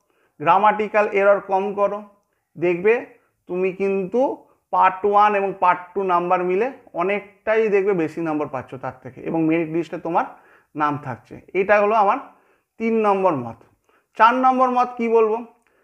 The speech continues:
চার নম্বর মত বলবো, অনেকে আমাকে জিজ্ঞেস করছো যে,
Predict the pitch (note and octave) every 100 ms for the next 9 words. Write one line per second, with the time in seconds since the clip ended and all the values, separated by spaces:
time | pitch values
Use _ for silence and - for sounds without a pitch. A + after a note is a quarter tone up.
0 | _ - G3 A#3 A#3+ A#3+ B3 G#3 G3+ G3
1 | G3+ F3+ F#3+ C#4 - _ _ _ _ _
2 | _ _ _ _ _ - A3+ A#3+ B3 B3
3 | B3 F#3+ A3+ A#3 - A#3+ A#3+ C4+ G3+ A3+